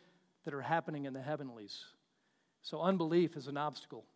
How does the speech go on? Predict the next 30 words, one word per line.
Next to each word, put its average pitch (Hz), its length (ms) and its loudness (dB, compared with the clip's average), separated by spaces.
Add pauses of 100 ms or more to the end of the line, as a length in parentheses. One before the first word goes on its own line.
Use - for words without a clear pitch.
(840)
And 208 100 2
I 233 60 10
was 208 120 8
thinking 247 260 4
about 196 320 8
the, 180 160 8
uh, 160 140 6
the 160 160 4
other 185 300 6 (300)
roadblock, 147 520 2
the 160 120 2
other 185 220 8
obstacle 143 600 2 (140)
that 165 140 -4
prevents 170 440 2
us 151 120 2
from 151 220 -8
going. 139 360 -4
Unbelief 185 460 4
is 147 140 -4
one, 143 360 -2 (1400)
but 160 100 -6
another 175 320 6
is 143 140 2
this 156 200 -2
right 139 200 -4
here. 127 220 -6 (1700)
It's 160 160 -4
our 156 120 4
stuff. 151 520 0